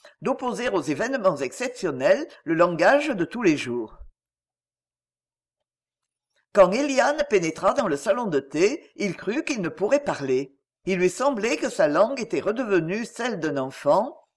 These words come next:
qu'elle avait perdu le pouvoir de former des mots, qu'elle existait simplement comme ses doigts. Cela dura une seconde, pendant que ses yeux se portaient justement avec admiration sur la jeune fille. Elle avait un chapeau qui découvrait son front.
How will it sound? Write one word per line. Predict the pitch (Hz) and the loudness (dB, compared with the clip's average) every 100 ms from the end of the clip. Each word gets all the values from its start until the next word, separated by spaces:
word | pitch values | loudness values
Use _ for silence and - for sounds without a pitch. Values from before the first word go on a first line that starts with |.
| _ - | _ 0
qu'elle | 196 | 6
avait | 190 160 | 6 4
perdu | - 262 220 285 | -2 -2 -2 -4
le | 254 | -4
pouvoir | - 170 151 220 | -4 -4 2 2
de | 170 | 2
former | 143 202 202 202 | -2 -2 0 0
des | 143 | 0
mots, | 135 131 190 247 - _ _ _ | -2 -2 -2 -2 -10 _ _ _
qu'elle | - 156 | 0 2
existait | 196 233 269 - 160 | 2 0 -6 -4 -4
simplement | 143 247 262 - 190 147 240 330 | -4 -4 -6 -2 0 2 2 0
comme | - 269 | 0 0
ses | 247 202 | 0 -2
doigts. | 143 127 123 131 - _ _ _ _ _ _ _ _ - | 0 2 0 -2 -10 _ _ _ _ _ _ _ _ -6
Cela | 214 190 | 4 4
dura | 143 269 302 | 4 4 4
une | 233 180 | 4 -2
seconde, | - 151 139 151 226 247 311 - _ | -4 -2 0 2 2 0 -4 -8 _
pendant | 202 185 226 302 | 4 6 2 2
que | 240 | -4
ses | 196 160 139 | 0 0 2
yeux | 196 | -2
se | - | -2
portaient | - 147 - 135 | -4 -4 0 -2
justement | 127 247 - 196 139 147 - | -2 -8 -6 -4 0 -2 -2
avec | 147 151 | -6 -2
admiration | 139 135 220 240 - - 175 | -2 -2 -2 -2 -4 -4 -6
sur | 285 - | -4 -4
la | 160 131 | -2 0
jeune | 180 190 | -2 -4
fille. | 156 - 113 120 123 - _ _ _ _ _ _ _ _ | -6 -8 -8 -8 -10 -12 _ _ _ _ _ _ _ _
Elle | 160 | 2
avait | 190 294 285 | 4 4 0
un | 202 | -2
chapeau | - 139 - 214 | -2 -6 0 0
qui | 285 220 | 0 -2
découvrait | 208 - 185 147 262 | -2 -2 -4 -2 -2
son | 214 160 | -2 -6
front. | - 127 123 135 | -6 -8 -8 -8